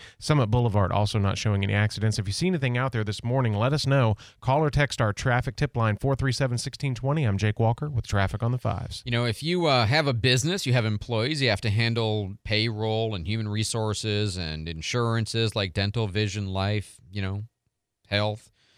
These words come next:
Speaker 2: disability. Those are all things that to some people, like, "Okay, no big deal. I got it figured out." Okay, great. I mean, great.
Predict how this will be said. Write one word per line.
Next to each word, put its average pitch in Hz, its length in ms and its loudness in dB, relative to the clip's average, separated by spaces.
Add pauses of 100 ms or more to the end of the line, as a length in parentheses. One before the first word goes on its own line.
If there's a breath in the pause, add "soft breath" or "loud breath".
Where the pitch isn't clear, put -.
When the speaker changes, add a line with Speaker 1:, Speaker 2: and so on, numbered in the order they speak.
(180 soft breath)
Speaker 2:
disability. 110 580 0 (300 soft breath)
Those 165 180 4
are 180 80 4
all 170 100 4
things 160 300 0
that 147 180 0
to 147 120 -4
some 262 200 2
people, 185 380 -4
like, 151 240 -6
"Okay, 196 180 -4
no 165 120 -4
big 165 140 -4
deal. 165 180 -2
I 107 40 -2
got 110 120 -2
it 104 60 -10
figured 131 200 -6
out." 123 160 -6
Okay, 226 380 -4
great. 277 480 -8 (340)
I 320 40 -20
mean, 247 100 -18
great. - 340 -6